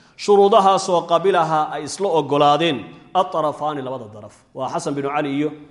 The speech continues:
Mucaawiye. Fa sallama al-amra, arrintiibaa waxa uu ku wareejiyey iyo taladii Xasan liMucaawiyata, Mucaawiye ayuu ku wareejiyey. Wadaalika caam alwaaxid walarbaciina min alhijra, waa sanadii koob iyo,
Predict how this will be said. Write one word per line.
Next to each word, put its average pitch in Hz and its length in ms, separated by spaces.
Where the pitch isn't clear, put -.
Mucaawiye. 110 500
Fa 170 200
sallama 226 480
al-amra, 220 440
arrintiibaa 220 600
waxa 220 240
uu 208 120
ku 247 200
wareejiyey 202 480
iyo 220 100
taladii 196 720
Xasan 160 340
liMucaawiyata, 165 840
Mucaawiye 139 600
ayuu 135 220
ku 262 200
wareejiyey. 131 520
Wadaalika 139 600
caam 151 420
alwaaxid 151 520
walarbaciina 139 560
min 123 100
alhijra, 113 420
waa 131 160
sanadii 156 460
koob 135 320
iyo, 127 420